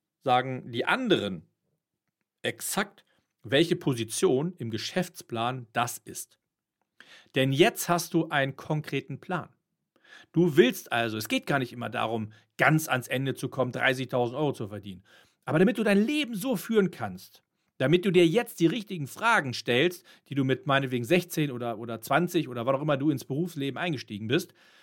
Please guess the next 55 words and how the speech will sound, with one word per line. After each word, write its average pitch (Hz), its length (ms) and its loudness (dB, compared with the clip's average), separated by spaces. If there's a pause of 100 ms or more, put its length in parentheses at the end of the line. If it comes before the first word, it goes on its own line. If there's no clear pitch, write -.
(300)
ähm, 123 180 0
es 131 100 -8
gibt 165 140 -2
ja 151 60 2
einen 139 80 0
Grund, 202 240 4
warum 127 240 2
die 120 60 -2
jetzt 117 200 -2
alle 120 160 2
bei 110 100 -2
euch 123 200 -4
im 117 80 -2
Meeting 131 280 0
sitzen, 151 460 -8 (460)
eben 143 220 4
nicht 233 240 2
gestellt 104 420 -6
hast. - 200 -14
Die 190 60 -2
stellen 185 280 2
wir 185 100 6
jetzt. 165 300 4
Und 131 100 -4
jetzt 185 180 2
haben 185 140 2
wir 170 100 6
ein 147 60 4
Leben 175 240 8
skizziert, 175 400 -2
was 151 160 -6
wir 135 80 -2
leben 156 320 0
wollen 135 220 2
und 147 100 -2
wofür 147 280 6
es 160 80 4
sich 143 140 -2
auch 127 200 -6
wirklich 160 280 0
lohnt 170 540 6
zu - 300 -8
arbeiten, 117 480 2
etwas 120 260 -12
zu 143 220 -14
investieren. 156 880 -2 (960)
Und 113 240 -6
das 151 220 4
machen 143 240 2
wir 127 80 2
jetzt 123 180 -2
fest - 380 -4
an 127 160 -8
einer 120 180 -6
Position. 113 640 -8